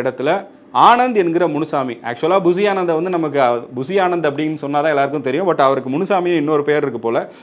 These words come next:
அந்த நேம் இதுல ரெஜிஸ்டர் பண்ணியிருக்காங்க. அடுத்ததா பொருளாளர், தமிழக வெற்றி கழகத்தின் பொருளாளர் யாரு அப்படின்னு பார்க்கும்போது வெங்கடரமணன் அப்படிங்கிற ஒருத்தரோட பெயர் குறிப்பிட்டிருக்காங்க. இவர் யாரு அப்படின்னு விசாரிக்கும் போது இவர் வந்து அடிப்படையில தொழில் முறையில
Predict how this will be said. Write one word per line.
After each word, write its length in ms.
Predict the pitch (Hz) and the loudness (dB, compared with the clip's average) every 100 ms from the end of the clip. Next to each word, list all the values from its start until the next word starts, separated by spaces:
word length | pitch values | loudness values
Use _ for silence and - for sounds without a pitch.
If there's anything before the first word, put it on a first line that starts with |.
| - - | -20 -2
அந்த 320 | 139 151 165 | 2 2 2
நேம் 200 | 156 180 | 0 0
இதுல 220 | 185 160 135 | 0 0 0
ரெஜிஸ்டர் 340 | 139 143 143 | -2 -4 -4
பண்ணியிருக்காங்க. 500 | 127 123 117 117 123 202 143 | -2 -4 -2 -2 -2 -2 -2
அடுத்ததா 500 | 156 190 190 202 135 | -2 0 2 2 2
பொருளாளர், 500 | 160 202 214 151 113 - - - - - - - - | 2 6 6 6 0 -8 -20 -20 -20 -20 -20 -20 -4
தமிழக 380 | 156 214 220 196 | 0 2 4 2
வெற்றி 200 | 165 202 | 0 0
கழகத்தின் 500 | 180 160 160 170 156 | 2 0 0 -4 0
பொருளாளர் 520 | 170 208 208 175 139 | 4 8 8 6 2
யாரு 320 | 135 139 139 | 0 2 0
அப்படின்னு 200 | 127 127 | -2 -2
பார்க்கும்போது 680 | 127 123 123 120 143 254 - - - _ 123 | -2 -2 -4 -2 0 -2 -6 -20 -20 _ -2
வெங்கடரமணன் 760 | 170 247 233 208 165 156 139 123 | 2 2 4 2 2 0 -4 -6
அப்படிங்கிற 300 | 120 131 131 127 | -6 -4 0 -2
ஒருத்தரோட 340 | 123 123 123 | 0 -2 -2
பெயர் 280 | 127 123 123 | -2 -4 -4
குறிப்பிட்டிருக்காங்க. 500 | 131 123 113 107 123 | -6 -8 -8 -8 -6
இவர் 220 | 147 135 | -4 -2
யாரு 360 | 131 160 214 202 | 4 6 6 4
அப்படின்னு 260 | 160 160 139 | 0 -4 -4
விசாரிக்கும் 380 | 165 151 139 131 | -4 -4 -4 -6
போது 540 | 139 180 143 - - - - - - - - - | -2 -2 -4 -8 -20 -20 -20 -20 -20 -20 -20 -10
இவர் 240 | 143 185 | -2 0
வந்து 280 | 170 156 185 | 2 0 0
அடிப்படையில 600 | 147 175 175 160 160 160 | 2 0 0 0 2 0
தொழில் 280 | 135 165 208 | 0 -2 0
முறையில 420 | 190 151 151 220 | 0 0 0 -2